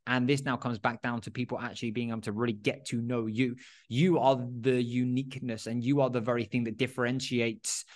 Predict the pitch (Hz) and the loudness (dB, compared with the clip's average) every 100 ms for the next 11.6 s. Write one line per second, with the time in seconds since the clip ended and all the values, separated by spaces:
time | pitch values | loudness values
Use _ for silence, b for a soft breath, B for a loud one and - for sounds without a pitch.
0 | B 107 117 120 127 117 139 - 139 175 | B 4 8 8 6 0 -2 -2 4 6
1 | - 233 156 - 139 147 160 143 139 131 | 6 6 6 4 2 4 4 4 4 2
2 | 120 120 120 143 139 135 123 120 - B | 0 0 2 2 0 -8 -8 -10 -14 B
3 | B 127 151 170 165 147 123 147 143 - | B 8 8 10 6 2 6 6 4 -6
4 | _ 117 139 123 139 123 110 135 123 110 | _ 4 6 6 4 0 2 2 2 2
5 | 113 147 110 b b 120 135 127 147 139 | 2 2 0 b b 0 0 4 4 6
6 | 147 139 131 151 139 127 120 135 123 117 | 4 4 4 4 2 -2 -2 2 2 2
7 | 143 131 117 - 135 123 123 139 139 123 | 2 2 0 -2 -2 0 0 0 2 0
8 | 120 113 139 147 143 123 117 - - b | 0 2 4 6 4 4 2 2 -10 b
9 | b b - 151 143 151 139 131 127 120 | b b 4 4 4 0 0 -2 -4 -4
10 | - 143 139 - 120 120 143 139 143 127 | 0 0 0 -2 0 2 2 2 2 4
11 | 135 135 135 127 117 113 | 4 2 0 0 0 -2